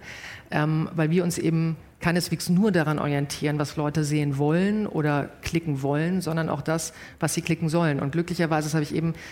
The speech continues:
gesagt, äh, stellen wir fest, dass auch um fünfzehn Uhr an einem ganz normalen Nachmittag die Pressekonferenz,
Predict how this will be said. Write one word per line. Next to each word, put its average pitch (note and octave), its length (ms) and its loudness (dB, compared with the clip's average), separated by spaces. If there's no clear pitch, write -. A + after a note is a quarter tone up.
gesagt, D#3 580 0
äh, D#3 120 2
stellen E3 240 0
wir E3 80 2
fest, E3 300 0
dass D#3+ 120 0
auch D3 160 -2
um D#3 160 -2
fünfzehn F#3 500 0
Uhr F#3+ 220 2
an - 140 0
einem D#3 300 0
ganz E3 260 2
normalen D3 320 2
Nachmittag E3+ 600 0
die E3 80 0
Pressekonferenz, D#3 840 -2